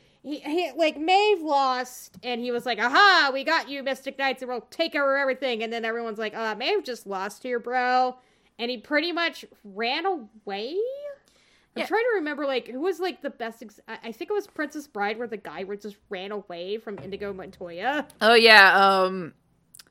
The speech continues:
Speaker 2: I forgot his name, too, the Six-Fingered Man.
Speaker 1: Yeah, the Six-Fingered Man. He just ran the fuck away.
Speaker 2: Yep, pretty much. So, yeah, Torque sucks.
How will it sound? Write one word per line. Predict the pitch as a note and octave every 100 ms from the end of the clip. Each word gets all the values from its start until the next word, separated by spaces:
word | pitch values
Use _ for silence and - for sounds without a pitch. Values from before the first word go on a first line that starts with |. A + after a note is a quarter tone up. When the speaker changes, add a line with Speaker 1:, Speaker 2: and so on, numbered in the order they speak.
| _ _ _ _ _ _ _ _
Speaker 2:
I | F#3 A#3+
forgot | G#3 F#3 F#3
his | F#3+
name, | G#3 G#3
too, | - A#3
the | D#3+
Six-Fingered | A#3+ A3+ G3 F3 E3+
Man. | E3 D3 C#3 F3+ _ _ _ -
Speaker 1:
Yeah, | A3 A3 G3+
the |
Six-Fingered | F#3+ A#3+ A3 G3+ F#3+
Man. | F3+ E3+
He | F#3+
just | G#3+ - _
ran | F#3+ F#3+
the | G3+
fuck | B3
away. | B3+ C#4 F#3+ F3 F3
Speaker 2:
Yep, | E3 A3 - _ _
pretty | F#3+ A3+
much. | E4 D#4+ C4 A3 - - -
So, | - G3+ G3+ F#3
yeah, | G#3 D#3+
Torque | - D#4 F4+
sucks. | - A3 E3 A#2+ - -